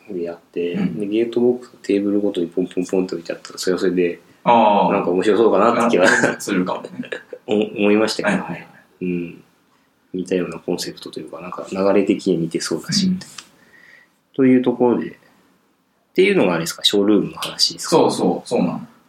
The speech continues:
Speaker 1: うーん。
Speaker 2: それから一週間ずっと見続けて、あ、一週間、
Speaker 1: マジっすか？
Speaker 2: もうだいぶ見てんじゃないか。うん。
Speaker 1: へえ。
Speaker 2: うん。
Speaker 1: あ、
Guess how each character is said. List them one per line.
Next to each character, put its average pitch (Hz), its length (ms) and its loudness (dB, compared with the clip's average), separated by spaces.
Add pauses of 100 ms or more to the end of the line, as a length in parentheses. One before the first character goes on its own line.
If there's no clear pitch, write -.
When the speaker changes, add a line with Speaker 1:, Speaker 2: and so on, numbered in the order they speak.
(100)
Speaker 1:
う 107 40 -2
ー 113 680 4
ん。 123 40 4
Speaker 2:
そ 123 60 6
れ - 100 4
か - 80 4
ら - 100 6
一 - 320 0
週 139 220 2
間 90 180 0
ず - 120 -6
っ - 20 -20
と 101 80 -6
見 95 140 0
続 - 200 -12
け 90 100 -6
て、 - 160 -16
あ、 - 60 -14
一 - 200 -6
週 - 20 -6
間、 - 80 -12
Speaker 1:
マ 123 180 4
ジ - 80 -6
っ - 20 -4
す - 100 -4
か？ 117 60 0
Speaker 2:
も - 60 -2
う 90 40 -4
だ - 60 -4
い - 40 -10
ぶ 120 80 -6
見 117 120 2
て - 100 -10
ん - 20 -14
じ - 60 -18
ゃ - 40 -20
な - 60 -20
い - 40 -20 (120)
か。 - 100 -20 (120)
う - 40 -10
ん。 78 200 -10 (100)
Speaker 1:
へ 113 80 2
え。 110 500 4 (1000)
Speaker 2:
う 104 60 -4
ん。 101 40 0
Speaker 1:
あ、 95 140 -4